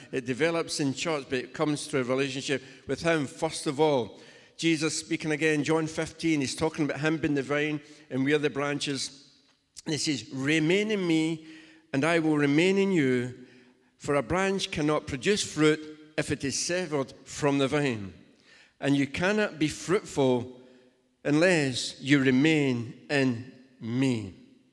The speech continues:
Those who remain in me and I in them will produce much fruit.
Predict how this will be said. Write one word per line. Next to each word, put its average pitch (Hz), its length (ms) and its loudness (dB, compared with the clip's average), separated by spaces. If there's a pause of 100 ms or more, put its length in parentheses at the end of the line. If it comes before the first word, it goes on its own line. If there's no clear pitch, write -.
(440)
Those 175 280 6
who 147 80 0
remain 202 680 4
in 208 280 0
me 135 400 0 (180)
and 127 140 2
I 202 140 4
in 190 100 2
them 143 320 2 (260)
will 147 140 2
produce 135 1040 2 (320)
much 131 840 0 (300)
fruit. - 600 0